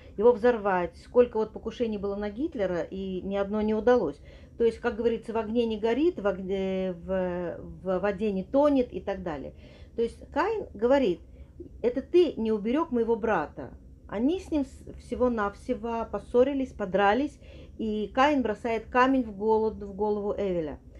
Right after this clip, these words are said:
Мы с вами живём, э, в Израиле, и почти каждый день в сводках новостей мы читаем, что наши братья двоюродные кидают камнями.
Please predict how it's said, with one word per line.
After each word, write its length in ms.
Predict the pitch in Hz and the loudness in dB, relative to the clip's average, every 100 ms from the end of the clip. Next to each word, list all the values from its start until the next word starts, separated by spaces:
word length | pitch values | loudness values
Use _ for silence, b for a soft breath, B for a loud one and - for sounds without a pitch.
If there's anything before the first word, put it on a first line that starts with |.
| B B B B - - - - - | B B B B -20 -20 -20 -20 0
Мы 120 | 254 | 0
с 80 | 269 | 4
вами 260 | 269 254 | 6 6
живём, 460 | 240 233 240 240 220 | 4 2 2 2 2
э, 400 | 196 214 208 202 | 0 0 0 0
в 80 | 202 | -2
Израиле, 500 | 208 262 294 269 226 | 0 2 4 4 2
и 240 | - 220 214 | -2 -4 -6
почти 400 | - 233 - 247 | -6 -10 -8 -6
каждый 380 | 269 262 208 240 | 0 0 0 -2
день 300 | 226 208 185 | 0 -2 -4
в 40 | |
сводках 640 | - 208 240 220 175 - - | -12 0 2 2 -8 -10 -6
новостей 640 | 202 220 - 311 330 320 B B - | -2 -2 -2 0 0 -2 B B -8
мы 220 | 214 220 | -4 -4
читаем, 560 | - 240 247 277 311 277 | -4 -4 0 2 2 -2
что 500 | - - 208 170 - B B - | -8 -2 2 2 0 B B -10
наши 320 | 202 208 - | -6 -4 -4
братья 340 | 190 226 220 196 | 0 0 0 -2
двоюродные 520 | 196 208 190 180 185 | 0 2 0 -2 -4
кидают 480 | - 196 196 185 185 | -4 -2 2 0 0
камнями. 640 | 233 247 285 339 302 | -4 0 2 2 0